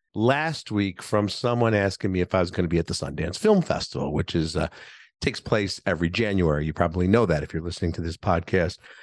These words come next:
And, um, they wanted to set me up with some screenings and some events and some parties and stuff. And I, I told this, this very nice publicist that I really appreciate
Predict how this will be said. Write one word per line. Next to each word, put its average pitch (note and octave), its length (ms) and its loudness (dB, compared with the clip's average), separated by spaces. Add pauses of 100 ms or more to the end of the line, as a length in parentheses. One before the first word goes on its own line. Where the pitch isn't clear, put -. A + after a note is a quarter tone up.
(160)
And, A#2+ 380 4
um, G#2+ 200 4
they A2 100 6
wanted G2+ 340 2
to F#2+ 400 2 (220)
set - 260 -4
me G#2 160 2
up G#2 220 -2
with F#2+ 120 -2
some F2+ 120 -14
screenings B2+ 580 2
and F#2 100 -2
some F#2+ 140 -2
events G#2+ 340 2
and G2 140 -6
some G2 140 -6
parties F#2 420 2
and F2+ 100 -6
stuff. F2 360 0
And F2 100 -2
I, E2 140 -2 (180)
I E2+ 120 2
told E2+ 280 2
this, E2+ 320 -2
this E2+ 160 0
very F2 260 4
nice E2 220 4
publicist E2+ 640 -2
that D#2+ 100 -12
I D2+ 60 -12
really E2+ 380 4
appreciate F2 580 0